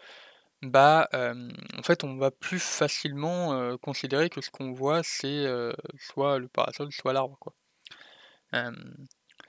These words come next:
c'est un peu, euh, bah, si vous trimballez dans la nature et que vous voyez une corde à un moment donné,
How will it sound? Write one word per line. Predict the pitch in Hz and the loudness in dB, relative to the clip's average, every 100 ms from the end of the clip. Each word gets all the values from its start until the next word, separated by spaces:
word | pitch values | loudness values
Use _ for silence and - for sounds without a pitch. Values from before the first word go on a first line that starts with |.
| _ _ _ - | _ _ _ -6
c'est | - 151 | 0 4
un | 139 | 4
peu, | 135 - 185 190 | 2 -4 -2 0
euh, | 151 139 135 135 131 131 131 131 131 131 _ _ - - - _ _ - | 2 2 0 -4 -10 -14 -14 -14 -14 -16 _ _ -20 -20 -20 _ _ 2
bah, | 143 | 4
si | - 196 | 4 2
vous | 196 185 165 156 | 0 -2 -4 -6
trimballez | - 170 165 175 180 | -2 0 2 0 0
dans | 156 139 | 0 2
la | 127 | 2
nature | 131 - 190 185 | 2 -2 0 0
et | |
que | 147 - | -2 -6
vous | 135 131 | -8 -10
voyez | 127 135 151 | 0 0 0
une | 151 143 | -4 -8
corde | - 170 170 | 2 4 6
à | 135 | 2
un | |
moment | 131 131 139 | -2 -4 -4
donné, | 139 131 180 | -2 -2 -4